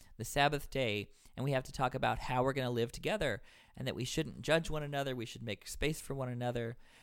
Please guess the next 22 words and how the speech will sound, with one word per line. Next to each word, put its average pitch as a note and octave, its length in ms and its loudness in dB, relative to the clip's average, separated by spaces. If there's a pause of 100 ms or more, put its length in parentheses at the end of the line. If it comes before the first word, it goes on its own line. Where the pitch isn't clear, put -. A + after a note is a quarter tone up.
(140)
We A2 160 -2
should, A2 640 0
um, F#2+ 400 -4 (160)
have B2 200 -4
the A2+ 80 -6
stronger C3+ 460 -2
people A#2+ 500 2
make A2+ 240 -6
room A#2 220 -2
for A#2+ 160 -8
the G2 100 -10
weaker." C#3 600 -4 (1200)
There's C#3 160 -6
just C3 280 -4
so D#3 180 4
many D#3 240 -4
things C#3 300 -8
that B2+ 100 -4
are A#2 40 -6
packed - 360 0
in B2+ 100 -8
here, C3+ 340 -4